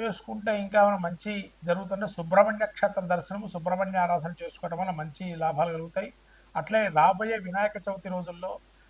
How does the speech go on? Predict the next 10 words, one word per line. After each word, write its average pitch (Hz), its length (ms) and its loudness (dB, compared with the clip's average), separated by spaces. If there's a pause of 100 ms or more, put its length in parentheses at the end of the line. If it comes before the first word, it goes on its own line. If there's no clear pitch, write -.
(140)
తదేకంగా 214 560 2
వినాయకుడికి 190 680 -2
ఒక 180 200 -4
మంత్రోపాసనగా 196 1000 0
దీక్షగా 185 480 -2 (100)
చేసుకుంటే 170 560 -10 (840)
ఖచ్చితంగా 190 420 2
వినాయకుడు 196 440 2
అనుగ్రహం 180 280 -2
కలిగి 196 320 -6